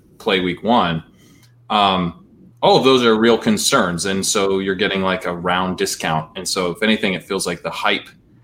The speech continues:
has pushed him up to where maybe he doesn't really deserve to be there now.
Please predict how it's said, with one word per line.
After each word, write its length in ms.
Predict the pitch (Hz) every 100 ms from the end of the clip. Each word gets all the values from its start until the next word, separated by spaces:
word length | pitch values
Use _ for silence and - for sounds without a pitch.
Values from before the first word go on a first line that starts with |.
| _
has 160 | - 95
pushed 340 | - 117 -
him 160 | 107 98
up 240 | 95 -
to 100 | -
where 420 | 92 92 87 85 - - - -
maybe 180 | 95 92
he 60 | 90
doesn't 240 | 90 92
really 180 | 92 90
deserve 340 | 80 92 90
to 100 | -
be 120 | 82
there 180 | 82 85
now. 480 | 82 104 90 78 78